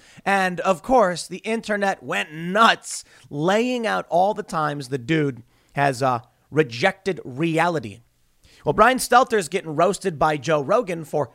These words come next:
not being a journalist. And this is, this, this is just great. I, I, I love, you love to see it, right?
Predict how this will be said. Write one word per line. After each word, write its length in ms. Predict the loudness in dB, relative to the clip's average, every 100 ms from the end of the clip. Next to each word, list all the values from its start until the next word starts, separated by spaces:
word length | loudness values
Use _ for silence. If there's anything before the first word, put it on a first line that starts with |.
| -6
not 380 | -2 0 -2
being 220 | -4 -4 -4
a 20 |
journalist. 580 | 0 0 2 -2 -8 -12 _ _ 0
And 180 | 0
this 140 | 0 -4
is, 120 | -6
this, 200 | -6 -8
this 180 | -8 -6
is 140 | -6
just 160 | -6 -4
great. 220 | -4 -2
I, 60 | -2
I, 160 | 0 0
I 160 | 0
love, 260 | 0 -2 -4 -4
you 120 | -4
love 160 | -4
to 80 | -6
see 180 | -10 -8
it, 80 | -4
right? 180 | -4